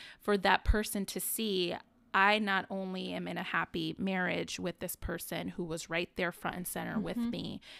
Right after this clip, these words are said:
Speaker 1: and genuinely had a connection with my
Speaker 2: Yes.
Speaker 1: father,
Speaker 2: Yes.
Speaker 1: um, but the fucking tribe that I had in you guys,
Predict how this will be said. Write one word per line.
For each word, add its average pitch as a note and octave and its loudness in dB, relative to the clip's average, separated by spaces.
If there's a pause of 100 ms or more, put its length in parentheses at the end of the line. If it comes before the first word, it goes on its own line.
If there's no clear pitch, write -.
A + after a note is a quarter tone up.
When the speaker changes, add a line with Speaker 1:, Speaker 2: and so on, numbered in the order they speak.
(160)
Speaker 1:
and F#3+ 2
genuinely G3 4
had - -4
a - -8
connection - -6
with A3+ -4
my G#3+ -2
Speaker 2:
Yes. - -8
Speaker 1:
father, - -2
Speaker 2:
Yes. G#3+ -6
Speaker 1:
um, F3+ 4 (520)
but G#3 8 (460)
the G3+ 0
fucking B3 0
tribe E3+ 4 (140)
that D#3+ -4
I D#3 2
had - 0 (300)
in G#3+ 8
you F#3 6
guys, - -2